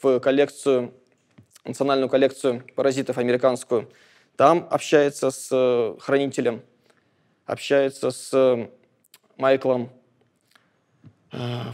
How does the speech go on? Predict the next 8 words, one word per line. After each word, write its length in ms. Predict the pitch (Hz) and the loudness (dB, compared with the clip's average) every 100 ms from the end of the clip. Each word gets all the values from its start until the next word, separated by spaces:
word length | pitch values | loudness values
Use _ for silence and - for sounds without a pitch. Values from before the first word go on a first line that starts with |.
| - | -10
фамилию 360 | 131 139 139 | -8 -6 -6
всё 140 | 131 127 | -8 -8
время 140 | 131 | -8
путаю, 440 | 123 - 123 101 - _ _ _ _ _ _ _ _ - | -6 -6 -4 -6 -10 _ _ _ _ _ _ _ _ -20
Сухдео, 960 | - - 147 - 139 151 160 135 123 | -12 -2 -2 0 4 6 6 4 0
щас, 260 | - - - | -10 -12 -10
одну 200 | - 127 | -12 -12
секунду. 480 | - 160 190 202 | -10 -6 0 -2